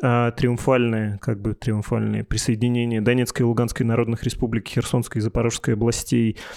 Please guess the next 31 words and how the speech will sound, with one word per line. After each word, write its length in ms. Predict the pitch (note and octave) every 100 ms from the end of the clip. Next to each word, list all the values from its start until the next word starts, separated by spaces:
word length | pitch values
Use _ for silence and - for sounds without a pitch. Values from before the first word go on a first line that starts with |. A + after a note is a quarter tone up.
| -
к 300 | - A#2+ A2+ -
Российской 460 | C3 B2+ B2+ -
Федерации, 460 | - B2 C#3 F#3 C#3+
вот 180 | A#2 -
это 160 | B2
вот 200 | A#2+ A#2
радостное 560 | C3 C3+ B2 - A#2+ A2+
«Россия» 1160 | B2+ C#3 B2+ - - B2 A#2 A2+ A2 B2+ A#2+ -
в 80 | -
Кремле, 460 | - A#2+ B2 A#2+ -
оно 320 | B2 B2 C#3
было 380 | A#2+ C#3 G3+ F#3+
услышано 680 | - - - C#3+ C#3+ C3 B2
людьми 720 | A#2 A2+ B2 B2 A#2+ A2+ A2
по 160 | -
всей 180 | A#2+ C3
стране? 440 | A#2+ A#2+ A#2+ A#2 -
Они 520 | B2 B2 B2+ A2+ A2 -
кричали 600 | B2 A2+ - E3+ F#3+ C#3
вместе 640 | A#2+ B2+ B2+ - - A2+
с 380 | - - A#2 A2
президентом 640 | - A2+ A2 C3+ C#3 A#2+
и 120 | A2
другими 440 | A2+ A#2+ A2+ B2+ A#2+
главами 640 | A2 A#2 A#2 A2+ A2 A2
недавно 640 | A2 A2 A2 A2+ A2 A2 G#2+ - - - -
как 280 | - G2+ F#2+
бы 80 | G#2
независимых 580 | G2+ G#2 G2+ - A2
самопровозглашенных 960 | - A2 G2 - G2+ G#2 A#2 - A#2 G#2
государств? 600 | A2+ - A2 A2+ - -